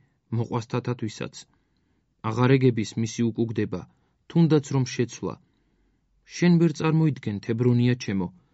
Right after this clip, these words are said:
რა ახლო ვიცნობ სურვილთა ძალას. მეც დაუწვივარ ნდომის ალს აღტკინებულს. შევსწირე გული ჩემი იმ მსახურებას, რომელი დავისახე მე საუკუნოდ. რად?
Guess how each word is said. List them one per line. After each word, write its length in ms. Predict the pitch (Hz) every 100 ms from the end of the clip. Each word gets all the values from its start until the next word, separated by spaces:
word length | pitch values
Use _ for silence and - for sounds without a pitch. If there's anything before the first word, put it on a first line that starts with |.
| _ _ _
რა 140 | 110 127
ახლო 280 | 131 143 143
ვიცნობ 420 | 120 - 113 92 _ _
სურვილთა 640 | - - 151 143 139 131 131
ძალას. 420 | 113 110 95 - - _ _ _ _ _ -
მეც 220 | 110 127 127
დაუწვივარ 600 | - 139 147 117 113 104
ნდომის 460 | 107 107 123 120 113 - _ _ _ -
ალს 200 | 117 104
აღტკინებულს. 800 | 113 - - 123 110 98 76 - - _ _ _ _ _ _ -
შევსწირე 540 | - 180 175 127 113
გული 260 | 104 117 120
ჩემი 280 | 113 120 110
იმ 80 | 113
მსახურებას, 720 | - 120 - 123 107 92 98 - _ _ _ _
რომელი 300 | 113 120 123 123
დავისახე 600 | 123 127 127 113 - 107
მე 120 | 101
საუკუნოდ. 640 | - 107 104 87 82 57 - _ _ _ _ _ _ _ -
რად? 340 | 139 151 113